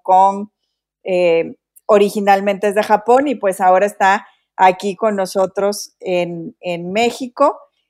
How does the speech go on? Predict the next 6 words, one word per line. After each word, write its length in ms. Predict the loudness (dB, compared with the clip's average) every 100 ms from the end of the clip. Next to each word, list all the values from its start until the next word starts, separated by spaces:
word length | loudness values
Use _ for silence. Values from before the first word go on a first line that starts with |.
| _ -6
y 320 | -4 -2 -4 2
queremos 460 | 4 6 4 -2
platicar 760 | 0 -2 -2 -2 2 4 2 -2
sobre 500 | -4 -2 0 0 0
un 480 | -2 -4 -6 -8 -12 _ _
tema 600 | 2 2 2 0 0 -2